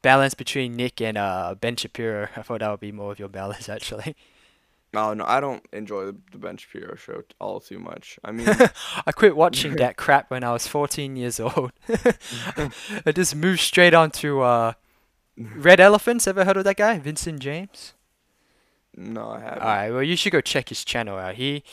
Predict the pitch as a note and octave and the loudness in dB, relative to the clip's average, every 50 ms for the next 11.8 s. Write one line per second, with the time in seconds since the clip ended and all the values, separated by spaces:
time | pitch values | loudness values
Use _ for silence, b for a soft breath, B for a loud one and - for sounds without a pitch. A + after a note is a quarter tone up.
0 | b b - A3+ B3 A#3 A3+ G#3+ F#3+ - - F#3 F#3 F3+ E3+ D3+ - F3+ F3+ - | b b -2 2 4 6 6 6 6 6 4 4 6 4 4 2 0 0 0 0
1 | - - A#2 A#2+ A#2+ - C#3 C#3+ C#3 C3+ - - - C3 B2 A#2 A#2+ B2+ C3+ - | -2 -6 -4 -4 -2 0 2 2 2 0 -2 -4 -2 0 0 0 -2 -6 -6 -6
2 | - B2 A2 - - A#2 A#2 A2 G2+ - _ B B B B B B B B D#3 | -6 -8 -8 -6 -6 -6 -6 -6 -8 -12 _ B B B B B B B B -4
3 | - - F3 D#3+ D#3 - B B B B B B B B B B B _ - D3+ | 0 0 0 0 0 -4 B B B B B B B B B B B _ 6 8
4 | G3+ G#3+ G#3+ - - - B B B B B B - G3 D#3 - G3+ A3+ B3+ - | 8 8 6 4 -4 -14 B B B B B B -2 0 4 8 8 8 8 8
5 | - - - F3 F#3 F#3 F3+ D#3 B2+ B2 A#2 A2 A2 A#2 C3 F#3 A3 A#3+ A3+ G3 | 4 -2 2 4 6 6 6 4 0 -2 -2 -2 -2 -2 -2 0 2 2 2 2
6 | E3 - - - - B B B B E3+ F#3+ - - G3+ F3 C#3 C3 C3 C3 - | 2 0 -4 -10 -16 B B B B 2 2 2 2 -4 -4 -4 -6 -8 -12 -20
7 | D3 - _ _ - - D3+ - A#3 C4 - - - G3+ F#3 - - - D3 - | -20 -20 _ _ -4 -4 0 2 2 2 2 4 6 6 6 6 2 -6 -8 -8
8 | - D3 C#3 D3+ G3+ G#3 C#3+ B2+ B2 B2+ C#3+ E3 E3+ D#3+ - D3 C#3+ C#3+ D#3 F#3 | -6 -8 -4 -4 -4 -4 -2 -2 -2 0 0 0 -2 -2 -2 -4 -2 0 0 0
9 | F#3 - E3+ C#3+ B2+ A#2 A#2 A#2 B2 B2 B2 B2 C3+ - - B2+ - B2+ B2 A#2+ | 0 -2 -2 -2 0 -2 -2 -2 -2 -4 -4 -6 -8 -6 -6 -6 -4 -4 -4 -2
10 | G#2+ - A#2+ A#2+ A2+ B2+ - - B2 - - G3 G#3+ - - - - - C#3 C#3+ | 0 2 2 2 0 -2 -8 -8 -8 -4 0 0 0 0 -2 -4 -2 0 0 2
11 | C3+ C3+ C#3+ C#3 C3+ - - D#3+ D3+ C3 A#2 A2+ - B2+ B2 C3 | 4 2 2 2 -2 -4 -4 -2 -2 -2 -4 -6 -6 -8 -10 -10